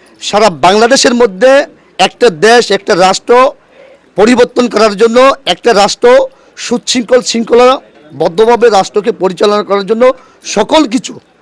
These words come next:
এই একত্রিশ দফা কর্মসূচির মধ্যে রয়েছে। অতীতে আমরা শহীদ রাষ্ট্রপতি জিয়াউর রহমানের যে উনিশ দফা কর্মসূচি ছিল, সেই উনিশ দফা কর্মসূচি এবং একত্রিশ দফা কর্মসূচি রাষ্ট্র কাঠামো গঠনের জন্য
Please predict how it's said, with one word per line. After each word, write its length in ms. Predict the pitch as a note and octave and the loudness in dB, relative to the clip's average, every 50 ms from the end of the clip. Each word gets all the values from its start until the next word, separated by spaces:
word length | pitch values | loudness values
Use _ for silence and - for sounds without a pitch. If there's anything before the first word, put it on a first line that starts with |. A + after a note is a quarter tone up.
| _ - | _ -2
এই 120 | - A#3 G3 | 0 0 0
একত্রিশ 500 | F#3+ G3 - G#3+ A3 - - A3+ G3+ F3+ | 0 -2 -6 -6 -8 -6 -8 -10 -4 -2
দফা 180 | A3+ G#3+ F3+ | -2 -2 -2
কর্মসূচির 520 | E3+ - F#3+ F3 F3 F3 - - E3+ F3+ F3+ | -2 -4 -4 -4 -4 -6 -8 -8 -10 -8 -6
মধ্যে 220 | F3+ F3 D#3+ D#3+ | -6 -4 -2 0
রয়েছে। 380 | D3 C#3+ C#3+ B2+ - - C3+ A#2+ _ _ _ _ _ _ _ _ _ - | 0 0 -2 -2 -4 -10 -12 -12 _ _ _ _ _ _ _ _ _ -4
অতীতে 300 | - E3 - G#3+ E3 G#3+ | -4 -4 -4 -2 -2 0
আমরা 400 | G#3 F#3+ F#3 F#3 G3 G#3 G#3+ A3+ D4 - _ _ _ _ _ _ _ _ _ _ _ | 0 0 2 2 2 2 2 2 0 -6 _ _ _ _ _ _ _ _ _ _ _
শহীদ 260 | - - G3 F3+ D#3+ F#3+ | -6 -2 -2 -2 2 0
রাষ্ট্রপতি 440 | F#3+ F3 - G3+ F3 G3 E3+ G3 | -2 0 -2 -6 -6 -6 -6 -4
জিয়াউর 200 | F3+ E3 F#3 F3+ | -2 0 2 2
রহমানের 360 | F#3 F#3 F3+ F3 F#3+ F#3+ G3 F#3 F#3+ - - - D3+ | 2 2 2 2 2 2 2 0 -2 -8 -10 -12 -6
যে 100 | D#3+ F#3+ | -4 -4
উনিশ 320 | F3+ E3+ F#3+ G3 F#3+ E3 | -4 -2 -4 -4 -6 -4
দফা 180 | F3+ G3 F#3+ G#3 | -4 -2 -2 -2
কর্মসূচি 560 | - E3+ F3+ F3 E3+ F3+ - F#3+ - F#3+ G#3 | -2 -2 -2 -2 -2 -6 -8 -10 -8 -8 -2
ছিল, 160 | G3 G#3 B3 - - - _ - - - - - - - | 0 0 0 0 -2 -12 _ -20 -20 -20 -20 -20 -20 -14
সেই 280 | - - - G#3+ A#3 A3+ - D3 D#3 D#3+ - D3+ | -10 -2 0 0 2 0 -2 -4 -8 -20 -10 -6
উনিশ 280 | D#3+ E3+ G3 G#3+ E3+ | -6 -4 -4 -4 -2
দফা 220 | D3+ G#3 G3 G3 G#3 | -2 -2 -2 -2 -4
কর্মসূচি 540 | - F3 F#3 F3+ F#3 F3 G3+ G#3 G3 G3+ | -4 -4 -6 -6 -6 -8 -10 -10 -4 -2
এবং 240 | F#3+ F#3 F3+ G3+ G3 | -2 0 0 0 -2
একত্রিশ 380 | G3 F#3 - - G#3 G#3+ G3 F3 | -2 -4 -6 -8 -12 -10 -8 -4
দফা 200 | G3+ G#3 G3+ A3 | -4 -4 -4 -4
কর্মসূচি 600 | - F#3 E3+ E3+ F#3+ F#3 G3 G#3 - A3 A3+ A#3 - _ _ _ _ _ - | -2 -2 -2 -2 -2 -4 -6 -8 -6 -4 -6 -6 -6 _ _ _ _ _ -6
রাষ্ট্র 580 | B2+ D#3 F3 F#3 - - _ - G3+ G#3 G#3 F#3+ - - | -2 0 0 0 0 -4 _ -2 0 0 0 -2 -4 -6
কাঠামো 500 | D#3+ E3 F#3 G3+ G#3 G#3 A3 A3+ A3+ - _ _ - | -6 -4 -2 -2 -2 -2 -2 -2 -4 -6 _ _ -8
গঠনের 400 | D3 D#3+ D#3 G3+ A3 A3 G#3 F3+ | -8 -6 -6 -4 -6 -6 -6 -4
জন্য 320 | F3 F#3+ F3+ E3 D3 A#2+ | -4 -4 -2 -2 -4 -6